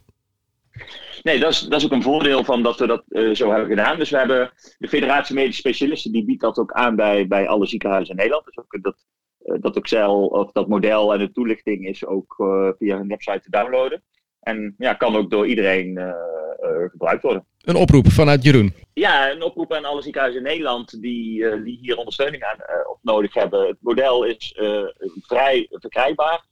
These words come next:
Speaker 1: Eh, in de stu-, ondersteuning ook is, eh, gratis beschikbaar. En het model is te downloaden op de website van de Federatie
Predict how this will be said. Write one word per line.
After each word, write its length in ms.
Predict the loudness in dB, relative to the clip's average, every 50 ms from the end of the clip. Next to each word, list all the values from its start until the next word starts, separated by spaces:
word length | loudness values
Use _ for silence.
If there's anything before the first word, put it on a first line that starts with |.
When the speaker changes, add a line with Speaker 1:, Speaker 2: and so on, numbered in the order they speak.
| _ -20 _
Speaker 1:
Eh, 140 | -10 -8 -6 -6 -6 -6
in 120 | -6 -8
de 60 | -8
stu-, 220 | -6 -4 -4 -4 -4
ondersteuning 480 | -4 -6 -4 -2 0 0 0 0 0
ook 160 | -2 -2 -2
is, 220 | -4 -8 -8 -8 -8
eh, 380 | -8 -6 -6 -6 -4 -6 -6 -2
gratis 240 | -2 -2 -2 -2 -4
beschikbaar. 540 | -6 -4 -2 0 0 2 2 0 0 -4 _ _ _ _ _
En 100 | -6 -4
het 80 | -2 0
model 300 | 2 2 2 2 2 0
is 100 | 0 -2
te 120 | -2 -2
downloaden 600 | 0 2 2 2 2 2 0 0 0 0 0 -2
op 100 | -2 -4
de 80 | -4 -2
website 400 | -2 -2 -2 -2 -2 -4 -4 -4 -4
van 180 | -4 -4 -2
de 200 | -2 -2 -4 -4 _
Federatie 800 | -2 0 0 2 2 2 2 0 0 -2 -4 -6 -6 -8 -8